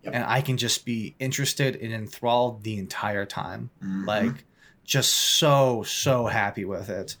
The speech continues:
Speaker 2: A-, and I think that, that, that has a lot to do with how I like my, my media,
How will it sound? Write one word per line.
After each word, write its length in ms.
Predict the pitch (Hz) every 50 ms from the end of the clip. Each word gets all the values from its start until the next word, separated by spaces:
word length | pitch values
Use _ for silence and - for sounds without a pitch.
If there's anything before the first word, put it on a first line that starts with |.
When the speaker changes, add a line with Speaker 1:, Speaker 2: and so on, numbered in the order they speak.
| - - - - - - - -
Speaker 2:
A-, 160 | - - -
and 100 | 151 151
I 80 | 147 143
think 380 | 147 - - 190 214 233 220 -
that, 560 | 156 135 151 139 139 143 151 - - 127 -
that, 320 | 156 143 139 139 139 127 127 120 135 - -
that 480 | 139 131 131 127 127 131 131 127 - -
has 220 | - 139 143 131
a 40 | 139
lot 380 | 131 123 127 127 135 143 151 147
to 80 | -
do 340 | 156 139 - 135 131 131 131
with 520 | 127 127 131 131 123 117 - - - - _ _ _
how 260 | - - - 143 147 135
I 240 | - - - 190 196
like 480 | 160 127 113 117 117 135 160 160 -
my, 340 | - 156 151 151 147 143 147 - - -
my 580 | 131 127 123 123 123 123 120 117 113 107 104 - _ _ _ _
media, 640 | - 117 123 123 131 139 170 185 208 240 262 247